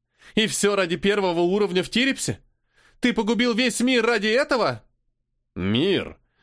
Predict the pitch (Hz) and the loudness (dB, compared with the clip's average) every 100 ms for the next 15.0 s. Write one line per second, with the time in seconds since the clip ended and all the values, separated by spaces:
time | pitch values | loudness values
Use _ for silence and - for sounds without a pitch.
0 | _ - - 160 208 226 214 190 170 220 | _ -8 -2 0 2 0 0 0 0 0
1 | 208 202 202 170 175 196 190 180 143 196 | 0 0 0 2 2 0 0 -2 0 0
2 | 196 165 185 175 180 147 - 208 190 165 | 0 -2 -2 -2 0 -2 -2 -2 0 0
3 | 101 - 165 185 180 180 170 156 135 - | -2 -4 -2 0 0 0 0 0 -2 -2
4 | 143 123 120 120 127 110 117 - 107 110 | 0 0 0 0 -2 -4 -6 -2 -2 0
5 | 110 101 90 80 _ _ _ - 107 107 | 0 0 -2 -6 _ _ _ -6 -4 -2
6 | 101 113 110 120 110 90 - _ _ _ | -2 0 0 -2 -2 -6 -8 _ _ _
7 | _ _ _ _ - 95 98 165 160 143 | _ _ _ _ -6 -2 0 0 0 -2
8 | 123 160 156 131 120 117 170 120 98 90 | 0 0 0 0 0 0 -2 -2 -4 -2
9 | 98 117 131 185 147 123 120 117 147 - | -2 0 0 0 0 0 -2 -2 -4 -2
10 | - 185 143 - - _ _ _ - 117 | -2 -2 -4 -8 -10 _ _ _ -2 -2
11 | - 196 - 147 156 131 127 120 - - | 0 -4 -4 -4 -4 -2 -2 -2 0 0
12 | 175 139 104 104 117 175 120 131 - 175 | 0 0 0 0 0 -2 0 -2 0 -2
13 | 165 143 - 127 120 110 107 147 139 101 | 0 -2 -2 -2 0 -2 -2 -2 -2 0
14 | 117 104 - 98 95 104 92 80 - | -2 -4 -4 -6 -4 -2 -4 -4 -10